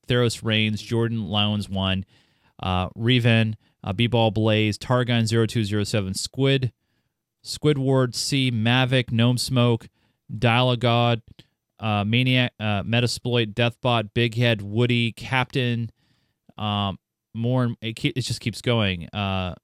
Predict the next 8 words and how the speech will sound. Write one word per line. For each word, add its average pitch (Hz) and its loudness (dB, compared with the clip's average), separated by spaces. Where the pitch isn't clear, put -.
uh, 104 -6
L 131 2
one, 120 0
Lease, 117 -2
Cheeky, 127 -2
Monkey 117 -4
Ian, 120 0
Aggles, 120 0